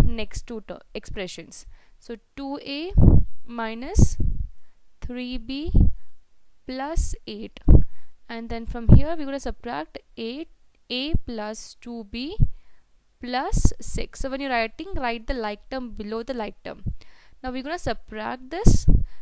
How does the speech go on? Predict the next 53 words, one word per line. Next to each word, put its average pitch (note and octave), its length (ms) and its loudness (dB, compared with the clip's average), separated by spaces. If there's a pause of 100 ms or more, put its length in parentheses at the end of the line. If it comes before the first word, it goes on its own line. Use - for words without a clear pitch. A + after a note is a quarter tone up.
(160)
Now C#4 60 -8
remember, D#4+ 460 -6
when C#4+ 120 -10
you're D4 80 -10
subtracting, A#3+ 800 -10
the - 200 6
signs C#4 540 -2
will C#4+ 140 -8
gonna C4+ 240 -10
change A#3+ 460 -8
here. F#3+ 180 -8
The G3 140 -12
signs B3+ 420 -2
of C4 80 -4
the C#4 60 -12
second A#3 300 -10
expression A#3 520 -2
will A3 80 -12
gonna G#3+ 140 -12
change. G3+ 460 -10 (360)
So - 240 -8
A F4+ 240 -6
is F#4+ 100 -2
positive B3 560 -6
now, C4+ 320 -8
it G#3+ 180 -14
become A3 440 -10
negative. F#3+ 460 -10 (540)
Now C4+ 160 -8
two D#4+ 160 -6
B E4 120 -4
is E4 100 -4
also D#4+ 220 -6
positive, D4+ 600 -8
it - 200 -18
will A#3 80 -12
be A3 160 -14
negative. G#3+ 580 -2 (140)
Six - 320 -4
is D4+ 80 -2
also D4 200 -6
positive, C4 420 -12
it - 100 -14
will B3 60 -10
become G#3+ 340 -12
negative. - 520 -10
Like A3+ 120 -14
if A#3+ 120 -14
it's - 220 -16
negative, C4 360 -8
it B3 120 -8
become B3+ 280 -10
positive, G3+ 520 -10